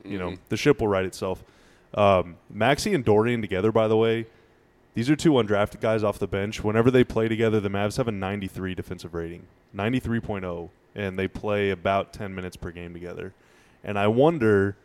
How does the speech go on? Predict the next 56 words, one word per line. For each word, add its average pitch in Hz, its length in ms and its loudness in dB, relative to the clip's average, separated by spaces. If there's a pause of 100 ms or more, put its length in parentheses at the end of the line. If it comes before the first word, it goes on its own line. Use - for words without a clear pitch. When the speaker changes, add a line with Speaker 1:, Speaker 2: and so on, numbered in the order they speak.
(760)
Speaker 1:
if 107 140 -10
they 120 160 0
get 139 160 -2
closer 135 340 2
to 117 100 0
five 113 280 2
hundred 110 280 -2
here 95 420 -6 (360)
and, 95 380 -6
uh, 90 400 2
maybe 110 340 0
are 104 120 4
even, 107 240 -2
like, 98 240 -6 (720)
you 131 80 -2
know, 110 80 4
'cause 123 120 -8
right 160 140 6
now 135 120 4
they're 117 100 2
two 143 160 -2
games 123 180 -6
out 110 100 -2
of 98 40 -8
the 95 80 -8
playoffs. 98 360 -4
They're 104 120 -4
in 104 80 -6
thirteenth 107 440 -2
place, 101 300 -2
but - 140 -10
they're 98 100 -2
two 120 160 -4
games 98 260 -6
out 95 160 2
of 85 80 -6
eighth. 87 380 -8 (560)
Or 98 100 2
two 143 160 4
games 123 200 4
out 113 80 6
of 98 80 -2
seventh, 104 320 -2
actually, 95 320 -6
two 123 100 -2
and 113 100 0
a 98 40 -4
half 110 180 -2
out 95 80 -2
of 90 80 -8
sixth. - 360 -8 (760)
If, 123 180 -4 (240)
like, 131 260 -2
in 139 240 0
a 127 100 2
month 131 720 -2